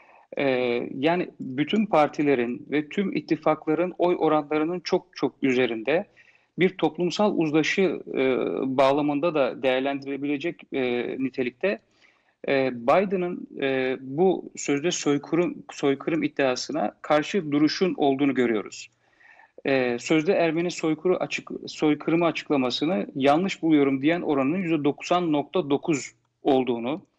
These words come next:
soykırım iddialarına, soykırım iddialarına, sözde soykır-, Ermeni soykırım iddialarına inanıyor musunuz diye sorduğumuzda yüzde doksan nokta ikinin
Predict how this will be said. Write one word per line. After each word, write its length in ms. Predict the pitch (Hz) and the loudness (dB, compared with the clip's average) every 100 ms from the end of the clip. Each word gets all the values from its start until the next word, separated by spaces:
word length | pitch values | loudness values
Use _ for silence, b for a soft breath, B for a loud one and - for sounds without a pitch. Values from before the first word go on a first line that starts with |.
| b b b b b b b | b b b b b b b
soykırım 520 | - 160 160 - 214 | -4 0 0 0 -2
iddialarına, 840 | 208 - 185 180 180 175 185 185 - | -2 0 2 4 2 0 -2 -4 -6
soykırım 440 | - 151 147 196 | 0 0 0 -2
iddialarına, 600 | 175 160 156 156 151 151 | 0 0 2 2 2 0
sözde 280 | 139 143 143 | 0 0 0
soykır-, 540 | 147 147 147 147 147 - | -2 0 -2 -2 -4 0
Ermeni 360 | 139 143 151 147 | 2 2 2 0
soykırım 420 | 143 139 151 151 | -2 -2 -2 -2
iddialarına 460 | 147 143 139 147 143 | 2 2 2 0 -2
inanıyor 360 | 143 151 180 | 0 4 4
musunuz 400 | 156 131 131 123 | 2 -2 -8 -4
diye 120 | 131 127 | -2 -2
sorduğumuzda 640 | 139 131 123 120 120 165 | 0 -2 -2 -8 -8 -6
yüzde 260 | 160 156 151 | -4 -2 0
doksan 380 | 151 - 190 185 | 0 0 -2 -2
nokta 240 | 160 175 | -4 -4
ikinin 400 | 156 - 156 | -4 0 0